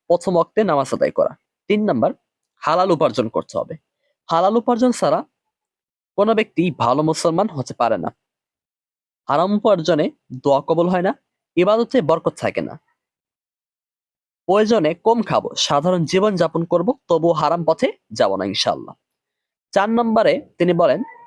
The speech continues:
উত্তম আখলাক ও আচরণ তৈরি করতে হবে। নামাজি হওয়া সত্ত্বেও যদি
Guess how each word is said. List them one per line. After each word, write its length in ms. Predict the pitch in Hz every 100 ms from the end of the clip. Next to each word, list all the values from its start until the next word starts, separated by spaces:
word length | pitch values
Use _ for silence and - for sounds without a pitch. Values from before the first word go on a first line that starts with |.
| _ _
উত্তম 340 | 214 - - 185 -
আখলাক 440 | 170 - 180 226 -
ও 100 | 175
আচরণ 400 | 147 147 185 220 - _ _ _ _ _ _ _ _ -
তৈরি 140 | 202
করতে 220 | 208 156 131
হবে। 160 | 85 - _ _ _ _ _ _ _ -
নামাজি 380 | 147 156 208 214
হওয়া 160 | 202 214
সত্ত্বেও 420 | 247 226 - 226
যদি 280 | 160 127